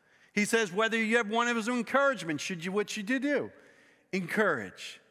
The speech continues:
There are some of you who have the incredible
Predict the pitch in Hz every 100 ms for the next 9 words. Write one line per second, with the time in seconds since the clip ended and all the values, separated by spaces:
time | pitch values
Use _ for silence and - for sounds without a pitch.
0 | _ _ _ _ _ _ _ _ 214 190
1 | - - 240 240 220 175 160 139 156 147
2 | 151 139 135 131 127 - - - 202 214
3 | 190 220